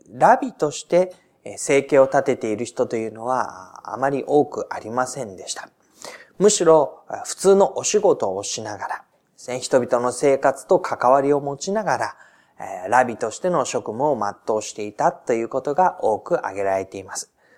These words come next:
六日間はみんなと同じように働いて、額に汗をしながら働いて、そして安息日になると街道に来て、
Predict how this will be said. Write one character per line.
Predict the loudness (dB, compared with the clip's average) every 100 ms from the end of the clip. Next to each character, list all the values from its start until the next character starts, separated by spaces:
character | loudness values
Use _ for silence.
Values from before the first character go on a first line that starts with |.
| _ _ _ _ -14
六 | 0 4
日 | 6 4
間 | 4 2 4
は | 4 4
み | 0
ん | -2
な | 0
と | 2 2
同 | 4 2
じ | 2
よ | 4 6
う | 4
に | 2 -4 -8 -14
働 | -12 -2 2 4 2
い | 2
て、 | 0 0
額 | -2 -10 -10
に | -8
汗 | -6 -2 -2
を | -4
し | -4
な | -2
が | 0
ら | 0 0
働 | -4 0 4 6 4
い |
て、 | 2 -2 -2 -14 _ _ _
そ | 4 4
し | 6
て | 4 6
安 | 4 4
息 | 0 -4 -4
日 | -6 -10 -10
に | -6
な | -4
る | -4
と | -2 -2 -2 _ _
街 | -4 -2 -2
道 | -6 -14
に | _ _
来 | _
て、 | -4 -4